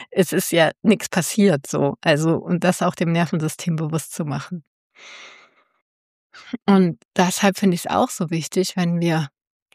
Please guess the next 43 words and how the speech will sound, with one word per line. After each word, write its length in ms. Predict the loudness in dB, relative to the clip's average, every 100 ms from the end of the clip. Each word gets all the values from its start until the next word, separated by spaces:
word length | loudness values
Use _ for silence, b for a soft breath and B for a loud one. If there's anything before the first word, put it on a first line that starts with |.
| B 0
alte 400 | 2 2 0 -2
Wi-, 100 | -2
Erfahrungen 540 | -2 2 4 2 0
wiederholen. 580 | -2 -2 2 4 4 2
Und 100 | -2
für 140 | -2
mich 200 | -2 0
war 160 | 2 2
das 180 | 0 -4
in 160 | -4 -2
dem 280 | -2 -2 -6 B B B B
Moment 360 | 2 2 2 0
ja 160 | -2 -2 _
wirklich 440 | -2 0 0 -2 -2
bewusst 460 | -2 0 -2 -4
zu 120 | -4 -2
bleiben, 560 | 0 2 0 -2 -2
bewusst 440 | 0 2 2 0 -2
zu 100 | 2
bleiben. 400 | 4 4 2 -2
Und 100 | -2
das 100 | 0
gelingt 360 | 0 0 0
auch 140 | 0 0
nicht 160 | -2
immer. 320 | 0 2 0 -2
Ganz 280 | 2 2 2
klar, 300 | 2 2 2
wir 80 | 0
sind 200 | -2 0
nur 100 | 0
Menschen. 460 | 0 -2 -4 -6 -8 B B B B _ _
Aber 280 | 0 2 2
wenn 180 | 2 4
du 120 | 2
bewusst 440 | 2 2 0 -2
bleibst, 420 | 0 2 0 -2 -2
in, 340 | 0 2 0 0
wenn 180 | 2
du 80 | 4
eine 160 | 2 2
alte 300 | -2 -2 -6
Erfahrung 680 | -6 -4 -2 -2 -4 -6